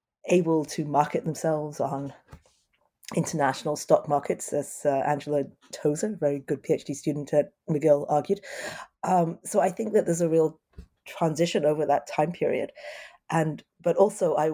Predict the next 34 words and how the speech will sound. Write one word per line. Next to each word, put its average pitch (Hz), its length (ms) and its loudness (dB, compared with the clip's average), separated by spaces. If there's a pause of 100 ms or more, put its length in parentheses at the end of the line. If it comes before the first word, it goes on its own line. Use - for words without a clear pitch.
(120)
I 156 40 2
wanted 151 360 -2
to 143 140 -8 (260)
capture - 540 -4
those, 143 400 -4
uh, 135 220 -4 (520)
key 170 420 -2
events. - 640 0
Um, 151 420 0 (400)
also 233 340 2
on 185 60 6
a 170 80 2
really, 220 680 0
um, 165 460 -2 (800)
I 170 100 2
guess 180 160 2
on 180 80 4
a 165 40 6
more 156 160 0
personal 247 360 0
level, 226 220 2
I, 170 60 4
I, 175 240 0 (200)
I 175 200 2
end 208 260 4
in 220 120 2
the 185 140 -4
eighteen 175 280 -2
forties 202 580 -2
because 175 380 -4 (640)
in 185 120 -4
terms 190 320 4
of 170 120 -4
the, 170 160 -2